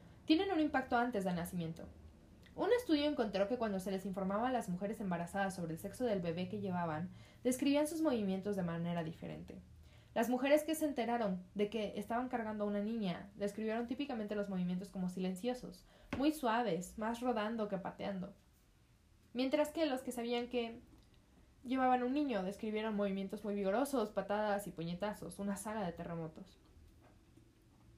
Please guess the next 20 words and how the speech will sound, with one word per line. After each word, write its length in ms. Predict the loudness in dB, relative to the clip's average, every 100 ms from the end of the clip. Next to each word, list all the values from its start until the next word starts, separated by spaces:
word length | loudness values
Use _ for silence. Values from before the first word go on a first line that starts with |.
| -20 -20 -20 -20 -20 -20 -20 -2
Muchas 320 | 0 4 4
de 60 | 6
las 180 | 2 4
ideas 280 | 4 2
que 80 | 0
consideramos 600 | -4 -2 0 0 -2 -4
universalmente 840 | -2 0 -2 -2 -2 0 -2 -4
sostenidas 600 | -6 -6 -4 -2 -2 -4 -12 -20 -20 -8
son 220 | 0 2
simplemente 760 | 4 2 2 0 0 0 0 0
las 240 | 0 -2 0
normas 360 | 0 0 -4
sociales 540 | -4 -6 -2 0 0 -2
de 80 | -2
nuestra 300 | -4 -6 -8
propia 300 | -6 -6 -6
cultura. 420 | -8 -10 -10 -14 -16 -20 -20 -20 -20 -20 -20 -20 -20 -20 -20 -20 -20 -20 -20 -20 -20 -20 -20 -20 -20 -20 -20 -20 -20 -8
Liberté, 600 | 2 4 2 0 2 4 4
égalité, 480 | 4 0 0 -2
fraternité 880 | 0 -2 -2 -4 -2 -4 -2 -2 -2